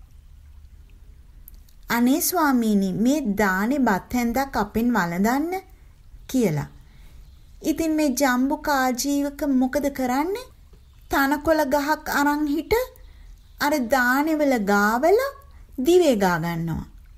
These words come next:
ගාගෙන කියනවා, "ආ, උඹලට පින්. දැන් අරන් ඵලයල්ලා." ඊට පස්සේ මොකද කරන්නේ? රාත්‍රී කාලයට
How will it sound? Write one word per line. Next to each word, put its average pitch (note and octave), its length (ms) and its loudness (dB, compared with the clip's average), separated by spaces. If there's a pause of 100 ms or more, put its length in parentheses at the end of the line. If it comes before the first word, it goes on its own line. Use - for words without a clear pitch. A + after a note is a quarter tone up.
(460)
ගාගෙන C#4 580 2
කියනවා, F4 440 -2 (680)
"ආ, C#4 300 2 (240)
උඹලට D#4+ 480 2 (100)
පින්. C#4 240 2 (480)
දැන් C#4+ 320 2
අරන් C4+ 340 2
ඵලයල්ලා." F3+ 680 0 (1040)
ඊට D4 320 0
පස්සේ G4 460 4
මොකද F#4+ 280 0
කරන්නේ? F#4 520 -2 (1000)
රාත්‍රී C#4 600 0
කාලයට A3+ 640 0